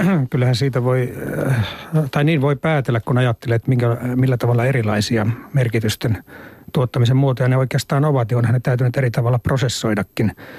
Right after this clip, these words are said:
Puhuminen on tietysti, jos ajatellaan historiallisesti ihmislajin kehitystä ja sitä ajetaan yksitöiden, yksilöiden kehitystä, niin se on tietysti ensimmäinen. Et me puhaltelemme, me hengitämme ja me puhkumme.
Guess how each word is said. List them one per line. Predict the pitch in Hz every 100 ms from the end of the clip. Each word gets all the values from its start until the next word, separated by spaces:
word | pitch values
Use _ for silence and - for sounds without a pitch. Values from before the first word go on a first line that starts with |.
| - - - -
Puhuminen | 156 143 139 139 143
on | 135
tietysti, | 147 135 -
jos | 143
ajatellaan | 147 139 139 143 127
historiallisesti | 123 156 165 - 147 143 135 120 - 147
ihmislajin | 143 143 143 139 127
kehitystä | 139 131 131 127 - 127
ja | 131 123
sitä | 135 143
ajetaan | 127 127 131 131 135
yksitöiden, | 147 - 131 117 170
yksilöiden | 160 160 135 113 107 - - - - -
kehitystä, | 123 113 127 - 131
niin | 123
se | 135
on |
tietysti | 117 123 131 - 143 131
ensimmäinen. | 151 156 147 123 107 101 101 107 107 - - - - - - - - -
Et | 135
me | 127 120 - - -
puhaltelemme, | 170 143 139 160 147 143 151
me | 151
hengitämme | 151 170 143 131 135 135 131
ja | 135
me | 131 - -
puhkumme. | 170 - - 156 143 147